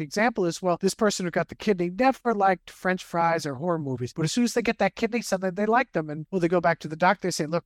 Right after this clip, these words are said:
you know, I'm doing okay, but I think I'm losing my mind. I, my personality is changing. I like all these things I never liked before." And the doctor says, "Well, no, no, take it easy. Sometimes, uh, you pick up characteristics of the person giving you that D N A."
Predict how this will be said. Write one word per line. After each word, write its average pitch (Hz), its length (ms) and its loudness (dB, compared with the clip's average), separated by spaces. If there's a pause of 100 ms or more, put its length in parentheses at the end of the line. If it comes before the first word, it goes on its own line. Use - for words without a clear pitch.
(120)
you 160 80 -4
know, 156 100 -4
I'm 160 220 -6
doing 208 180 -2
okay, 180 320 0
but 151 300 0
I 151 120 2
think 190 200 -4
I'm 160 120 -4
losing 160 280 -4
my 139 120 -6
mind. 214 480 2
I, 156 160 2
my 156 200 -4
personality 165 600 -2
is 147 120 -6
changing. 165 360 -6
I 151 80 -4
like 160 240 0
all 175 120 -2
these 156 180 -6
things 156 300 -8
I 285 100 4
never 330 220 4
liked 302 240 4
before." 185 360 -2
And 160 80 -4
the 156 60 -4
doctor 180 260 2
says, 165 240 -4
"Well, 196 200 2
no, 190 120 0
no, 180 240 -2
take 180 200 -4
it 180 80 -4
easy. 160 240 -2
Sometimes, 175 640 -2
uh, 156 280 0
you 160 120 -2
pick - 260 0
up 170 140 0
characteristics 170 720 -2
of 180 100 -2
the 185 100 -4
person 170 380 -4
giving 160 300 -4
you 196 100 0
that 190 220 2
D 185 180 2
N 175 80 2
A." 226 280 4